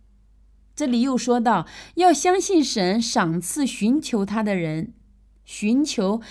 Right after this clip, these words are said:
是一个动词，强调行动，就是说，这种相信会生发相应的行动，你会开始去寻求认识神。最后一点是得神的喜悦，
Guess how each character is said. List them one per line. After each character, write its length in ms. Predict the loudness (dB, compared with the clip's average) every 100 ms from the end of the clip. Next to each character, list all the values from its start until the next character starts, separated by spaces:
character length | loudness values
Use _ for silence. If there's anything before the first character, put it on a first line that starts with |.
| -16
是 160 | -4 -2
一 120 | 0
个 100 | -2
动 320 | -2 2 2
词， 480 | 0 -2 -4 -4 -10 _ _
强 260 | -8 -2 0
调 160 | 2 0
行 380 | -2 -2 -2
动， 400 | -2 -2 -2 -6 -20 _ _ _
就 100 | -8
是 140 | -6 -6
说， 320 | -2 -2 -2 -8 -20 -4
这 160 | 0 2
种 180 | 2
相 320 | 0 0 2 0
信 380 | 2 0 0 -4 -20
会 200 | -2 0
生 320 | 0 0 0
发 220 | 0 0
相 260 | 0 0 0
应 200 | 2 2
的 100 | 0
行 400 | -2 -4 -2 0
动， 320 | 2 0 -4 -16 _ _ _
你 120 | 0
会 160 | 0 -2
开 320 | -2 -2 -2
始 380 | -4 -4 -4 -4 -12 -14
去 180 | -2 -2
寻 440 | -2 -2 2 2
求 360 | 0 -2 -2 0
认 240 | 0 0
识 200 | 0 0
神。 420 | -6 -4 -4 -4 -8 _ _ _ _ _ _ _ _ _ _ _ _
最 200 | -4 -2
后 160 | 0
一 160 | 0 0
点 240 | -2 -4
是 360 | -4 -4 -4 -4 -10 -20 -8
得 200 | 0 2
神 240 | 2 2 2
的 120 | 2
喜 340 | -2 -8 -6
悦， 400 | -4 -2 -2 -4